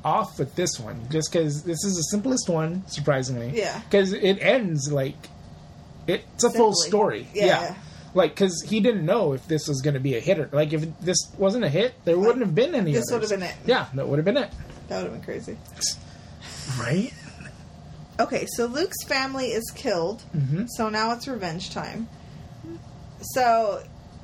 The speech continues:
Speaker 2: he's like, "All right, well, I guess I have nothing better to do."
Speaker 1: Yeah. Well, I mean, he wanted to get out of that fucking planet
Speaker 2: He wanted
Speaker 1: anyway.
Speaker 2: off anyway,
Speaker 1: Yeah.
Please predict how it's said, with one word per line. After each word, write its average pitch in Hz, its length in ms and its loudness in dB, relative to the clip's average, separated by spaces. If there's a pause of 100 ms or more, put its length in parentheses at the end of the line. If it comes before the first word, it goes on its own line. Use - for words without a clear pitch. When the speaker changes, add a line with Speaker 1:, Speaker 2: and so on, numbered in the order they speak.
(240)
Speaker 2:
he's 240 280 -4
like, 196 260 0
"All 190 140 2
right, 370 180 0
well, 294 100 0
I 226 120 4
guess 220 220 -4
I 302 40 -2
have 254 60 -2
nothing 277 260 -6
better 349 280 0
to 302 80 -6
do." 311 300 -2 (160)
Speaker 1:
Yeah. 104 260 0
Well, 185 120 2
I - 20 4
mean, 254 140 0
he 277 80 0
wanted 240 220 4
to 233 120 0
get 208 60 2
out 202 240 2
of 190 80 0
that 180 260 -2
fucking 170 300 -6
planet 165 280 4
Speaker 2:
He 415 100 0
wanted 370 180 0
Speaker 1:
anyway. 302 100 0
Speaker 2:
off 262 240 0
anyway, 233 560 -2 (320)
Speaker 1:
Yeah. 214 420 2